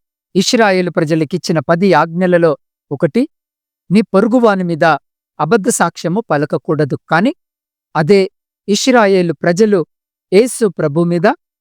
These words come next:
అబద్ధ సాక్ష్యము పలికి ఆయనను సిలువకు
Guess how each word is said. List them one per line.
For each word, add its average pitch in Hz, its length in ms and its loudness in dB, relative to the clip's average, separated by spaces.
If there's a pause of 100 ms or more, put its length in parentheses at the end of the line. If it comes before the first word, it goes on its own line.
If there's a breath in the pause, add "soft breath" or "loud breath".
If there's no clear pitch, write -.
(220)
అబద్ధ 160 280 0
సాక్ష్యము 151 560 -4 (120)
పలికి 214 480 0 (500)
ఆయనను 185 300 2
సిలువకు 175 640 0